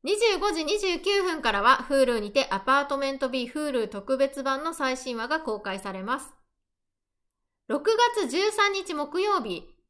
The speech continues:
午前六時三十分頃、東京エフエムワンモーニング、レイココメント出演です。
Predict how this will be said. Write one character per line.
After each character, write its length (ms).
午 180
前 240
六 260
時 120
三 280
十 120
分 280
頃、 360
東 280
京 220
エ 120
フ 100
エ 80
ム 200
ワ 180
ン 140
モ 160
ー 20
ニ 140
ン 80
グ、 200
レ 140
イ 80
コ 220
コ 100
メ 140
ン 60
ト 100
出 240
演 160
で 140
す。 140